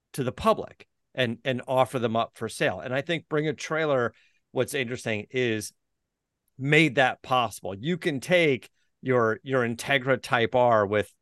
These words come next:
eight hundred miles on it and bring it to the masses and show that car without having to, like,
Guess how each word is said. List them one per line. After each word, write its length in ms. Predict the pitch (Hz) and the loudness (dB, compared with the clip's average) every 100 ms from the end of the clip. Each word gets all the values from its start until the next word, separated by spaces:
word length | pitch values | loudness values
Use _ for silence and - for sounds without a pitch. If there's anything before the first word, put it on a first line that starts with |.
| _ _ _ _ _ _ _ _ _ _ _ _ _ - | _ _ _ _ _ _ _ _ _ _ _ _ _ 2
eight 180 | 165 120 | 2 4
hundred 340 | 151 117 131 | 0 -2 -4
miles 440 | 123 131 123 107 | -2 0 0 -2
on 160 | 107 95 | -4 -4
it 160 | 90 - _ _ - | -6 -12 _ _ -4
and 200 | 127 117 | -2 0
bring 240 | 131 139 | 2 2
it 220 | 120 110 _ _ _ _ _ _ _ _ _ - | 0 -4 _ _ _ _ _ _ _ _ _ -6
to 140 | 175 | -2
the 100 | 143 | -2
masses 680 | 127 135 139 127 117 95 92 | 0 2 2 0 -2 -4 -4
and 120 | 117 | -8
show 260 | - 143 117 | -2 0 0
that 240 | 113 101 | -2 -4
car 380 | - 113 101 104 _ _ _ _ _ - | -2 0 0 -4 _ _ _ _ _ 0
without 320 | 143 196 208 | 4 6 6
having 320 | 170 185 160 | 6 4 4
to, 100 | 143 | 0
like, 300 | 156 131 117 | 2 2 0